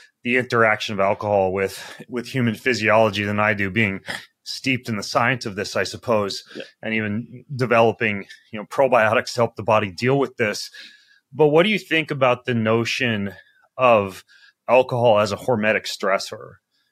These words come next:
Speaker 1: meaning, like, small, responsible amounts that don't get you inebriated,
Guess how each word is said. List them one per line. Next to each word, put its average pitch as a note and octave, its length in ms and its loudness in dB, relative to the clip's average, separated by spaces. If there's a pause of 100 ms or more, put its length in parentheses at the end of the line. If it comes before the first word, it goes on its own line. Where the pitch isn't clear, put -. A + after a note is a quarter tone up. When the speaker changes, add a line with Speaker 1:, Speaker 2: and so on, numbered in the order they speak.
(140)
Speaker 1:
meaning, A#2 380 0
like, G2+ 320 2 (160)
small, C3+ 840 2 (240)
responsible B2 720 -2
amounts G#2+ 520 -2 (540)
that A2 400 0
don't C3 240 2
get C3 140 -2
you A#2 340 -2
inebriated, A2 960 0